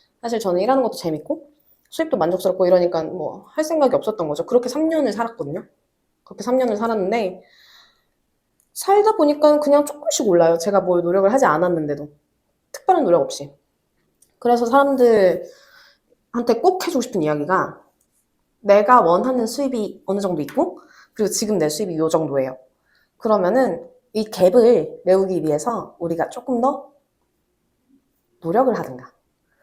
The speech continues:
그게 안 된다면은 진지하게 스스로한테 자문해봤으면 좋겠어요. 내가 수입을 늘리는 게 맞을지, 그리고 수입을 늘리는 게 맞다면 그게 정말 내가 원하는 것인지 꼭 한번 스스로한테 물어봤으면 좋겠어요.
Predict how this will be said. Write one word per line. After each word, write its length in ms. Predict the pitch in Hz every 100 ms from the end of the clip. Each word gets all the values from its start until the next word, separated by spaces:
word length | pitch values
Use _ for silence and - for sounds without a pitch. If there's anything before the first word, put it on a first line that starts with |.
| _ _ _ _ -
그게 260 | - 262
안 220 | 160 175
된다면은 600 | 233 262 170 151 185 220
진지하게 560 | - 208 208 214 269 240
스스로한테 420 | 233 359 381 294
자문해봤으면 580 | - 170 190 175 151 139
좋겠어요. 380 | - - 139 131 _ - _ _ _ _ _ _ _ -
내가 400 | 185 190 196 202
수입을 600 | 349 339 311 285 262 196
늘리는 440 | 214 233 269 247
게 80 | 214
맞을지, 580 | 151 151 156 196 269 - _ _ _ _ _ _ _ _
그리고 640 | 170 160 185 160 - - _ _ _ _ _ _ _
수입을 380 | - 277 254 220
늘리는 280 | 190 220 220
게 60 | 190
맞다면 480 | 151 - 185 185
그게 160 | - 214
정말 300 | 208 190 180
내가 140 | 147
원하는 460 | 151 170 240 440 392
것인지 500 | - - 147 143 139 _ _ _ _ _ _ -
꼭 280 | 320 320 415
한번 240 | 381 294
스스로한테 340 | 262 247 196 160
물어봤으면 360 | 160 143 -
좋겠어요. 360 | - - 135 135